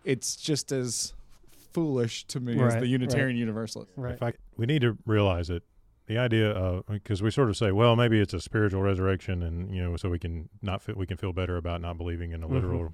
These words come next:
Speaker 3: bodily resurrection or something like that." That's just not what the New Testament says.
Speaker 2: That's right. Yeah.
Speaker 3: So there's, I mean, I, I think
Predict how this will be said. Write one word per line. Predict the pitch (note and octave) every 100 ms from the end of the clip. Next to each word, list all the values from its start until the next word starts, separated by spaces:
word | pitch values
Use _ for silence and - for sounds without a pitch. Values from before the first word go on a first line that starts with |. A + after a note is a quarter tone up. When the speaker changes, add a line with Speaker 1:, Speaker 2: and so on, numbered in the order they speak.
| -
Speaker 3:
bodily | F2+ F2 F2
resurrection | E2+ E2 E2+ E2+ E2+
or |
something | D2+ G2 F#2
like | F#2+
that." | F#2 G2 - - - - - _ - -
That's | D3 -
just | C#3+ B2
not | A2+ A2+ B2
what | G#2 G#2
the | F#2+
New | F#2+ F#2
Testament | G2 E2+ E2 D2
says. | - E2 C#2
Speaker 2:
That's | C#3+ -
right. | B2 C3 - _
Yeah. | C3
Speaker 3:
So | A#2 A2 G2 F2+ - _ _
there's, | A2+ A2 G#2 F2+ - -
I |
mean, | G#2 F#2+ -
I, | G2+
I | A#2+
think | - B2+ G#2